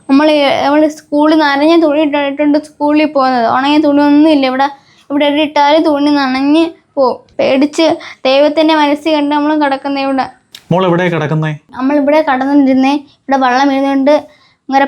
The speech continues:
Speaker 1: പാടാ കിടക്കാൻ. ഇവിടെ എല്ലാം വെള്ളം ഇതൊന്ന് പൊങ്ങിയിരിക്കും, നിറഞ്ഞു കിടക്കും.
Speaker 2: ചവിട്ടുമ്പോ താന്നു പോവാണല്ലേ?
Speaker 1: ആ, മണ്ണ് താന്നു പോവാണ്.
Speaker 2: മേൽക്കൂരയൊക്കെ ഏത് നിമിഷവും തലയിൽ വീഴും അല്ലേ?
Speaker 1: ആ, മൊത്തം പോയിരിക്കുവാണ്.
Speaker 2: എങ്ങനെ കിടന്നുറങ്ങും മോളെ ഇവിടെ?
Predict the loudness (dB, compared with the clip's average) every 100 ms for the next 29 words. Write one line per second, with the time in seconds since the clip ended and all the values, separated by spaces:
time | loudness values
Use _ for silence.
0 | 0 0 0 0 0 -2 -6 -10 -12 _
1 | _ -2 0 2 2 2 2 0 -2 -4
2 | -2 0 0 0 -6 -6 -4 0 2 2
3 | -2 -2 0 0 2 2 2 0 -4 -12
4 | _ -8 -2 0 0 0 0 0 2 2
5 | 2 0 0 -2 -4 -6 _ -10 -6 -6
6 | -2 0 2 2 0 0 -2 0 0 2
7 | 0 -4 _ _ 0 0 2 2 2 2
8 | 2 2 2 0 0 -2 0 0 2 2
9 | 0 -2 -6 -12 _ -10 -8 -8 -14 _
10 | -6 -6 -2 -2 0 0 0 0 -4 -6
11 | -8 -8 -10 -16 _ 0 2 2 2 0
12 | 0 0 0 0 0 0 0